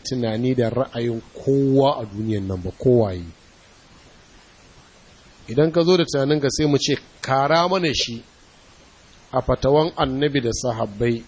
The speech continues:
in yi daidai mu ɗauka, in bai daidai ba za mu ɗauka.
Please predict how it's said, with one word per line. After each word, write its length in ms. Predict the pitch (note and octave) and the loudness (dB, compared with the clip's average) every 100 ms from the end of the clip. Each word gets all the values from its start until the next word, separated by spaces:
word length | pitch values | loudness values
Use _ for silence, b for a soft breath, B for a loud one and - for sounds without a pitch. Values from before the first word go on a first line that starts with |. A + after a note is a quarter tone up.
| - | -8
in 140 | D#3+ | -2
yi 120 | E3 | 0
daidai 240 | E3 E3+ F3+ | 2 2 2
mu 120 | D#3 | 2
ɗauka, 360 | C#3+ C#3 C3+ D#3 | 2 0 -2 -2
in 80 | E3+ | 0
bai 100 | D3 | 2
daidai 240 | C#3 D3 | 2 2
ba 140 | C3 | 2
za 120 | B2+ B2 | 2 2
mu 80 | |
ɗauka. 320 | A#2 A2 - | -2 -6 -6